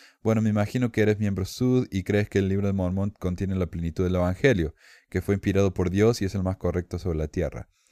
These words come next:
Bueno, me gustaría que me dieras los versículos, yo los leo, del libro de Mormón en donde habla de, uno, Dios es un hombre exaltado, Dios, dos, la ma-, la diosa madre, tres, los grados de gloria,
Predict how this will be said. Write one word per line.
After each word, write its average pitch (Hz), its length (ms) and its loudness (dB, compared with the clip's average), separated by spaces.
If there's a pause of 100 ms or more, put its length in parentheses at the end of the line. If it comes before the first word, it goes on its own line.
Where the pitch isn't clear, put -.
(320)
Bueno, 104 220 2
me 101 100 2
gustaría 104 420 2
que 113 100 0
me 104 120 2
dieras 107 220 2
los 98 100 -2
versículos, 98 760 -2
yo 90 180 -4
los 92 100 0
leo, 98 380 2
del 92 180 0
libro 98 220 2
de 98 60 2
Mormón 98 400 0
en 104 120 0
donde 85 240 0
habla 90 240 2
de, 78 320 -4
uno, 87 400 -2
Dios 104 220 0
es 101 140 -4
un 98 100 -2
hombre 92 200 -2
exaltado, 73 680 -4
Dios, 92 380 -2
dos, 85 320 -2 (380)
la 85 120 -4
ma-, 95 320 2
la 85 180 2
diosa 92 260 0
madre, 78 420 -4
tres, 95 460 -2
los 87 300 -4
grados 101 480 2
de 82 100 -4
gloria, 82 600 -2